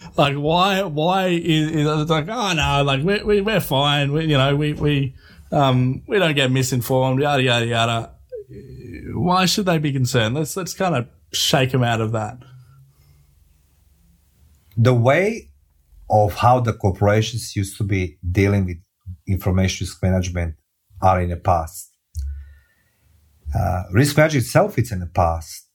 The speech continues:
Speaker 2: We witnessed it in Australia, like, we had sixteen months, um, uh,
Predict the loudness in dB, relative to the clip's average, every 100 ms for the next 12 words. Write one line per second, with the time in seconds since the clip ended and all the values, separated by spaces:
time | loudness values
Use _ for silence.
0 | _ -8 0 2 2 2 0 0 -2 -2
1 | -6 0 2 4 2 0 -2 -4 -6 -2
2 | -2 -2 -4 -8 -4 -2 -2 -4 -8 -16
3 | -10 -6 -4 -4 -8 -16 _ _ _ _
4 | _ _ _ -12 -12